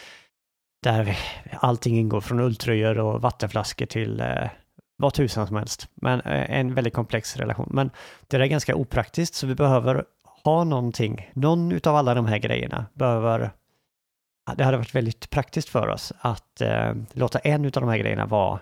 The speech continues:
det som vi jämför alla andra mot. Och det här behöver vara någonting som är ganska värdefullt, som är lätt att dela och, ja, har vissa så här fysiska egenskaper. Eh, och den kanske mest kända utav dessa, eller den mest effektiva historiskt sett, har varit guld.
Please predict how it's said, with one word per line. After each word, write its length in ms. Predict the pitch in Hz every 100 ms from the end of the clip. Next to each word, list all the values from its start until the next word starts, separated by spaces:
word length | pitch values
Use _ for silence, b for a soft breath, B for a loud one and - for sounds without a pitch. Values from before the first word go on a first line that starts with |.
| -
det 180 | 127 107
som 180 | - 107
vi 80 |
jämför 480 | 113 113 - 101 95 - _ -
alla 180 | 113 113
andra 300 | 104 98 139
mot. 380 | 131 - - - b b b _ -
Och 80 | 131
det 60 |
här 100 | 131
behöver 280 | 131 135 131
vara 200 | 123 117
någonting 300 | 104 104 113
som 140 | -
är 40 | -
ganska 260 | 113 -
värdefullt, 520 | - 123 123 - 147 -
som 160 | 123
är 60 | 120
lätt 220 | 117 -
att 160 | - -
dela 520 | 131 127 110 123 135
och, 160 | 131
ja, 240 | 127 120 -
har 140 | 117 123
vissa 260 | 135 117
så 80 | 113
här 60 | 101
fysiska 460 | - 107 110 -
egenskaper. 600 | 67 - - - - - - b b b _ _ _ _ -
Eh, 220 | 117 113
och 560 | 117 - 143 131 123 123 - _ _ _ _ -
den 320 | 131 120 113
kanske 300 | - 113 123 113 -
mest 400 | 135 117 - -
kända 420 | - - 135 117
utav 140 | 113
dessa, 240 | 139 - 117
eller 160 | 113
den 100 | 110
mest 220 | 110 107 -
effektiva 760 | 123 - - 143 143 143 135 - _ -
historiskt 420 | - 131 - 113
sett, 140 | 117 -
har 100 | 113
varit 140 | 113
guld. 400 | - 151 139 104